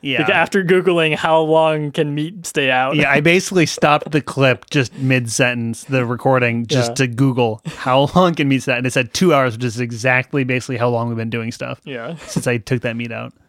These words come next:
Speaker 2: Was it frozen or was it just in
Speaker 1: No,
Speaker 2: the fridge?
Speaker 1: it was
Speaker 2: Okay.
Speaker 1: just in the fridge. It'd be a whole different story if it was frozen.
Speaker 2: Yeah, yeah, yeah, yeah.
Speaker 1: This
Speaker 2: You
Speaker 1: would have
Speaker 2: wouldn't
Speaker 1: been
Speaker 2: be worried about it.
Speaker 1: ideal.
Speaker 2: Yeah. Um, but, okay. Do you have any other thoughts about <laughs> Mario?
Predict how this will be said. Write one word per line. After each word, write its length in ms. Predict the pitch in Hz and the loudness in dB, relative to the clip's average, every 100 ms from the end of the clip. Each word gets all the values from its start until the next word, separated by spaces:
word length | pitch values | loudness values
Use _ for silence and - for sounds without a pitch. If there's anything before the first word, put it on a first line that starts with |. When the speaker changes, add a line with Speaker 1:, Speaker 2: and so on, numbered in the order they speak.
| _ _ - | _ _ -2
Speaker 2:
Was 140 | 165 | 0
it 120 | 170 | 0
frozen 880 | - - 156 185 208 233 240 226 220 - | -4 -4 2 2 2 0 0 -2 -6 -8
or 140 | 160 139 | -2 -2
was 120 | 135 | -2
it 40 | |
just 160 | 110 101 | -4 -6
in 60 | |
Speaker 1:
No, 40 | 120 | -8
Speaker 2:
the 40 | |
fridge? 240 | 123 113 - | -10 -12 -12
Speaker 1:
it 80 | |
was 100 | 90 | -14
Speaker 2:
Okay. 80 | - | -16
Speaker 1:
just 180 | - - | -20 -20
in 40 | - | -20
the 80 | |
fridge. 380 | _ _ - - _ _ _ | _ _ -20 -20 _ _ _
It'd 80 | - | 0
be 60 | 135 | 2
a 60 | |
whole 140 | 147 233 | 4 4
different 320 | 202 139 110 | 2 -2 -6
story 640 | - - 165 226 294 131 | -6 -2 4 4 4 2
if 100 | 110 | -6
it 40 | 120 | -12
was 160 | 113 | -14
frozen. 400 | - 135 113 107 113 | -2 0 0 -4 -8
Speaker 2:
Yeah, 220 | 101 101 | -8 -10
yeah, 80 | 101 | -16
yeah, 160 | 104 _ | -20 _
yeah. 80 | - - | -20 -10
Speaker 1:
This 100 | 170 | -2
Speaker 2:
You 80 | 214 | 0
Speaker 1:
would 20 | |
have 60 | 147 | 2
Speaker 2:
wouldn't 0 | |
Speaker 1:
been 100 | 110 | 0
Speaker 2:
be 40 | 104 | -2
worried 160 | 113 | -6
about 140 | 104 107 | -4 -2
it. 40 | |
Speaker 1:
ideal. 340 | 139 95 95 _ | -2 -4 -12 _
Speaker 2:
Yeah. 180 | 120 127 - _ _ _ _ _ - | -18 -18 -20 _ _ _ _ _ -8
Um, 460 | 143 170 143 139 127 - _ _ _ _ _ - | -2 -2 -2 -6 -10 -18 _ _ _ _ _ -6
but, 260 | 127 - | -6 -4
okay. 300 | 135 120 107 | -4 -4 -8
Do 100 | 117 | -2
you 60 | 151 | 0
have 80 | 165 | 2
any 80 | |
other 100 | 160 | 2
thoughts 200 | 165 151 | 2 0
about 180 | 156 151 | 0 -2
<laughs> 180 | 156 - | -4 -6
Mario? 360 | 185 165 175 | -2 0 -2